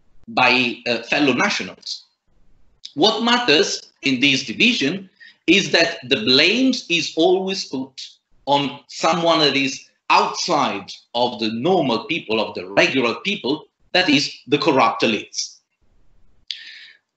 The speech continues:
The thin ideology definition is also extremely congenial to the landscape of contemporary academic political science,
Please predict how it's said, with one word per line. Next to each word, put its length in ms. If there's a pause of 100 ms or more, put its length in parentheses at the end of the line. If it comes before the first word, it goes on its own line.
(280)
The 120
thin 500
ideology 640
definition 500
is 120
also 200
extremely 460
congenial 640
to 100
the 100
landscape 520
of 160
contemporary 880 (580)
academic 720 (360)
political 420
science, 760